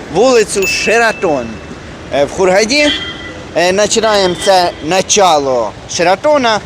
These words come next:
Ну, а для кого кінець? Для нас це, ми живемо на тій стороні, для нас це начало. Може, це комусь і кінець. Зараз ми вам покажемо, як ми тут,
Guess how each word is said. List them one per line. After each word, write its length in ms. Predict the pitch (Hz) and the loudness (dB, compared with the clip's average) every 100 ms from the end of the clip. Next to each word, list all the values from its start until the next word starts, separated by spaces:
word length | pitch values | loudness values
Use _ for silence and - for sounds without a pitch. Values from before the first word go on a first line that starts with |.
| - - - | -10 -14 -4
Ну, 60 | 427 | 2
а 80 | 233 | 2
для 160 | 190 | 2
кого 260 | 190 233 202 | 2 2 2
кінець? 440 | 160 180 185 196 170 - - | 2 0 0 0 -2 -8 -2
Для 140 | 190 | 0
нас 200 | 254 269 - | 2 0 0
це, 180 | 214 180 - - - | 2 2 -2 -12 -6
ми 240 | 170 226 226 | -2 0 2
живемо 480 | 214 208 208 202 190 - | 2 4 2 0 -4 -4
на 120 | 190 214 | 0 0
тій 220 | 247 262 | 2 0
стороні, 400 | - 185 165 160 | 2 2 2 2
для 160 | 147 | 2
нас 200 | 180 202 | 2 2
це 100 | 170 | 0
начало. 580 | 143 135 156 165 147 127 - - | 0 0 2 2 4 0 -2 -2
Може, 220 | 202 214 | 0 2
це 120 | 185 | 0
комусь 320 | 185 190 190 | 0 0 0
і 20 | 175 | -2
кінець. 400 | 202 233 240 - - - - | -2 -2 -2 -6 -12 -14 -10
Зараз 480 | - 214 247 226 180 | -4 -2 2 2 0
ми 80 | 202 | -2
вам 160 | 202 196 | -2 0
покажемо, 580 | - 190 277 233 240 220 - - 165 | -2 0 0 2 0 -2 -10 -6 0
як 300 | 202 220 226 | 0 0 -2
ми 200 | 247 240 | -2 0
тут, 240 | 233 202 | 2 0